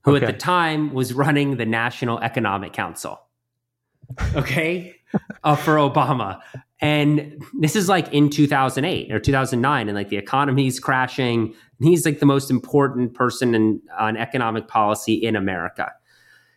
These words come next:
Speaker 1: And on stage is David Rubenstein and Larry Summers. And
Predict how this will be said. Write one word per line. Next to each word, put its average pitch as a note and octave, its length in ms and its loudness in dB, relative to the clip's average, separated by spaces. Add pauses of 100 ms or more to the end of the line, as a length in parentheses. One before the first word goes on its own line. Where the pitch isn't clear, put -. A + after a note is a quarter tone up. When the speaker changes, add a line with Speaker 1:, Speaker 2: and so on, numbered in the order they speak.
(140)
Speaker 1:
And A#2 460 0
on D3 240 2
stage C#3 500 0
is G#2 100 -6
David D3+ 280 2
Rubenstein C3+ 840 2 (140)
and A2+ 260 -2
Larry A#2+ 300 0
Summers. - 760 -8 (360)
And D3 480 0